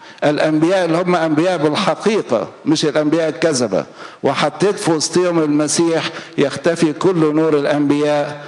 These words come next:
لأنه صوت الآب السماوي بيقول: "هذا هو ابن الحبيب الذي به سررت".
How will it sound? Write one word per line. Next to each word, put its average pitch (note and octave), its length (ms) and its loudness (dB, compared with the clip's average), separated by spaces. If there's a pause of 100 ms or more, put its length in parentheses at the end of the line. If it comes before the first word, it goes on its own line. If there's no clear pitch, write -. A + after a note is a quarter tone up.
(180)
لأنه C#3+ 420 0
صوت F#3+ 380 0
الآب D#3 340 0
السماوي D3 580 0
بيقول: C#3 560 0 (240)
"هذا D3+ 460 0 (100)
هو C3+ 380 0 (580)
ابن C#3 300 2
الحبيب B2 720 0 (480)
الذي B2 720 0 (340)
به A#2+ 420 -2
سررت". A2+ 720 -2